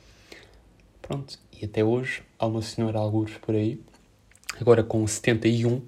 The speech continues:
anos, pá, Dona Olívia, talvez, que acha que o meu cão se chama Madjé. Pá, a senhora se calhar chegou a casa,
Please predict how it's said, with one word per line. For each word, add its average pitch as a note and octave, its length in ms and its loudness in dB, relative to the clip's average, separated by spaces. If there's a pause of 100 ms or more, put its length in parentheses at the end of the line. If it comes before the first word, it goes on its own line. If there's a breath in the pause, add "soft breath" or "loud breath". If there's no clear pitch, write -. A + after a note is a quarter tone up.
anos, A#2 260 -2 (840 soft breath)
pá, G#2 160 -2
Dona A2 240 2
Olívia, A#2+ 400 2
talvez, A2+ 480 -2 (800 soft breath)
que C#3+ 160 2
acha C3 240 2
que - 80 -12
o C#3 40 0
meu C3+ 100 2
cão C3 160 0
se B2 80 -2
chama C3 180 0
Madjé. B2 440 -2 (180)
Pá, C3+ 100 6
a - 160 2
senhora D#3+ 300 6
se D#3+ 100 2
calhar B2 200 4
chegou - 220 6
a B2 60 2
casa, G#2 440 4